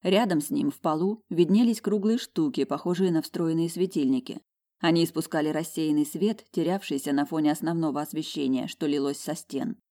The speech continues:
Причём, если зрение меня не обманывало, то светились именно сами стены,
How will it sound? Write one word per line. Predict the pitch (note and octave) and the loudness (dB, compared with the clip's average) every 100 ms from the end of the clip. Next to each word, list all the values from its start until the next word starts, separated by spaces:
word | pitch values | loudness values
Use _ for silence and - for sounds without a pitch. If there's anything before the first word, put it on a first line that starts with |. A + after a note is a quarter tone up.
| _ _ _ _ | _ _ _ _
Причём, | E3 F3+ G#3 G#3 | 4 4 8 8
если | G3 G3 | 8 6
зрение | F3 F#3 E3+ E3 | 6 6 6 4
меня | E3 E3 | 4 4
не | E3 | 4
обманывало, | D3+ C#3+ D3 C#3 E3 G3 A#3 - | 2 2 0 0 0 -2 -4 -2
то | F#3 F3+ | 0 2
светились | G3+ G3 A3+ A3+ A3 | 2 0 2 2 4
именно | G#3 G3 G#3 | 4 4 2
сами | A3+ A3 | 2 2
стены, | B3 - A3+ D3+ B2 | 2 0 0 2 2